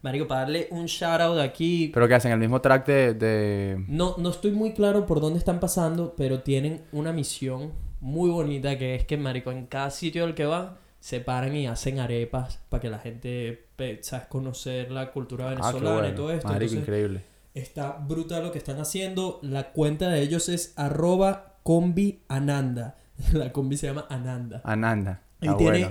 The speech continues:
Speaker 1: y ahí explican en un post de por qué se llama Ananda, todo eso.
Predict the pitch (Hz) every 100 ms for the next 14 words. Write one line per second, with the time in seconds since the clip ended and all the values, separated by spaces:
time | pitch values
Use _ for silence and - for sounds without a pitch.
0 | 170 156 147 170 170 185 180 180 151 139
1 | 139 170 165 - 165 165 139 123 127 151
2 | 156 151 151 175 175 151 143 143 170 175
3 | 160